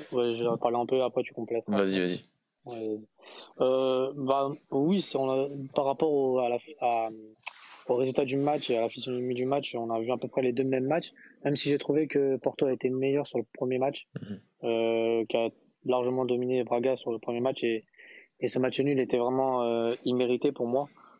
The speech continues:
Speaker 1: Euh, tant on a, on a dominé ce match, et, et c'est à, après, à, après ce, ce carton rouge de Corona où, où ça nous a fait mal, et après c'était compliqué de, de gérer face à une équipe de Braga qui, qui sait faire le jeu, et en plus à dix contre onze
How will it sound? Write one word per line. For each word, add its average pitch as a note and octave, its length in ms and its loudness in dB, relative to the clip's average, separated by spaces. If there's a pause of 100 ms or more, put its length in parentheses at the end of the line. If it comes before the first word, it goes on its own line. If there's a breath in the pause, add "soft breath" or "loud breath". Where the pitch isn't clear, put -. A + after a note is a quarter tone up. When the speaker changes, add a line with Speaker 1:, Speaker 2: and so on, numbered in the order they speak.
(140)
Speaker 1:
Euh, A2+ 460 2
tant B2+ 180 2
on A#2 120 0
a, A2+ 60 0
on A2+ 240 0
a A2+ 80 0
dominé B2 320 2
ce B2 120 -6
match, C#3 260 0
et, A2+ 360 0 (680)
et A#2+ 300 2
c'est A#2 380 2
à, A2+ 520 2 (100)
après, - 300 -2
à, A2 300 0 (360)
après B2 240 -2
ce, B2 280 0
ce - 120 -10
carton C3 240 -2
rouge C3 140 2
de B2 80 2
Corona C3 340 2
où, A#2 280 0 (760 loud breath)
où C3+ 60 -2
ça C#3 120 2
nous C3+ 140 4
a C3+ 60 2
fait C#3+ 140 2
mal, D3+ 260 4
et B2+ 560 4
après B2 220 0
c'était A#2+ 140 -8
compliqué B2+ 380 -2
de, A#2+ 180 2
de A#2 140 2
gérer A#2+ 260 2
face - 220 -4
à A2+ 140 0
une A2+ 120 -4
équipe A#2+ 140 -6
de A#2+ 80 2
Braga B2 320 2
qui, A#2+ 220 -8
qui A#2+ 220 -8
sait - 140 0
faire B2+ 180 2
le B2 120 2
jeu, C3+ 340 4
et A#2 380 2
en A#2 140 -6
plus - 240 -6
à A#2+ 60 2
dix A#2+ 160 -10
contre - 220 -6
onze C3 340 0